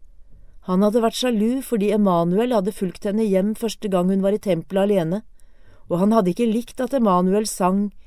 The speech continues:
i farens begravelse. Hvis han fikk høre at hun hadde vært sammen med Emanuel nå igjen, og at banden hadde stengt dem inne i et skur,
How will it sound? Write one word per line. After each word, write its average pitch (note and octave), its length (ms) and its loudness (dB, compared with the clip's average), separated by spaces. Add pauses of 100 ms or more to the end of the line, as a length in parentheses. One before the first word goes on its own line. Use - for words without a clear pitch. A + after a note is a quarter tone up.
(160)
i G3 80 -4
farens E3+ 400 0
begravelse. E3 640 -2 (1800)
Hvis F3+ 160 -6
han G3 160 -2
fikk A3+ 200 -6
høre G3 360 0
at - 160 -18
hun F#3 160 0
hadde F#3 160 -4
vært G#3 160 -8
sammen D#3+ 320 -2
med G3 160 0
Emanuel F#3+ 560 0
nå E3+ 140 2 (100)
igjen, F#3+ 380 0 (580)
og F3 100 -2
at - 100 -10
banden F3 400 4
hadde F3+ 200 0
stengt F#3 360 0
dem A3+ 120 2
inne F3 320 0
i F#3 80 2
et - 120 -8
skur, G#3+ 440 -8